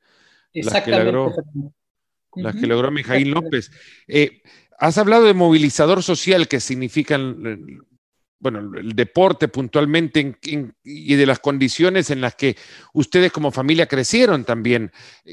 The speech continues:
Speaker 1: ¿Qué significó para ti en este sentido el haber ganado medalla de plata en, en Los Ángeles ochenta y cuatro? ¿Fue un movilizador social?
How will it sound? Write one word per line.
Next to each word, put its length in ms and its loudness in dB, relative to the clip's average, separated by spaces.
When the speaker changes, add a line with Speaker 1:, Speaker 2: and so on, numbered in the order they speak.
Speaker 1:
¿Qué 140 0
significó 760 -4
para 220 4
ti 380 -6
en 180 -2
este 240 -2
sentido 460 0
el 80 4
haber 180 2
ganado 340 0
medalla 400 2
de 120 2
plata 340 0
en, 240 -6
en 140 -6
Los 180 -4
Ángeles 400 -4
ochenta 340 -4
y 60 0
cuatro? 320 -4
¿Fue 260 2
un 140 -4
movilizador 600 0
social? 420 -10